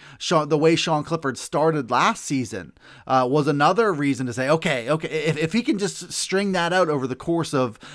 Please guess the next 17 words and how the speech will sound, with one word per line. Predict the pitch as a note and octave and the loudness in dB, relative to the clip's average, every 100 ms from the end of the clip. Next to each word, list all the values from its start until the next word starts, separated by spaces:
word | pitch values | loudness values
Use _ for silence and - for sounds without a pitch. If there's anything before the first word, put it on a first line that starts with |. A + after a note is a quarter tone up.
| - | -4
a | - | -2
full | - E3+ B2+ | -2 -2 -2
season, | - C4 D#4 C3+ A2+ A2 - - | -2 2 2 2 -4 -6 -14 -4
then | D#3 G3+ | 2 4
we | C#4 | 4
might | G3+ F#3 | 2 2
really | F3+ F#3+ C#3+ | 2 0 0
have | D#3+ C4+ D#4 | -2 -2 -2
something." | D3+ B2+ A2+ G2+ G2 | -2 -2 -4 -10 0
Like, | D#3+ | 2
I, | E3 F3 F3 | 4 2 2
I | F3 | 0
think | A#3+ B3+ | 0 -2
there | G#3+ G3+ F#3 D3+ | 0 0 2 4
have | D#3+ C3 | 2 2
been | E3+ F3 | -2 0
those, | D#3 D3+ A#2+ | 2 0 -2